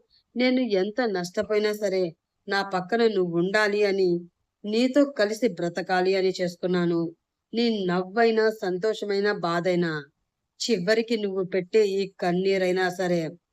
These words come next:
అది నా కోసమే అయి ఉండాలి. అంతే తప్ప గత-, గతంలో చదువుకున్న క్లాస్‌మేట్, భవిష్యత్తులో కాబోయే ఫ్రెండ్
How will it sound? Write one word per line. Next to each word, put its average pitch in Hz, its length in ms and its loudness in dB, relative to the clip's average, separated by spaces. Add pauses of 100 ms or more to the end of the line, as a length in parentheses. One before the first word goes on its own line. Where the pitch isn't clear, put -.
(200)
అది 202 220 0
నా 170 200 0
కోసమే 190 420 -2
అయి 180 180 4
ఉండాలి. 170 540 2 (420)
అంతే 208 380 4
తప్ప 247 320 0
గత-, 190 440 0 (440)
గతంలో 226 360 2
చదువుకున్న 214 500 0
క్లాస్‌మేట్, 190 640 -2 (400)
భవిష్యత్తులో 269 680 2
కాబోయే 226 520 2
ఫ్రెండ్ 214 520 0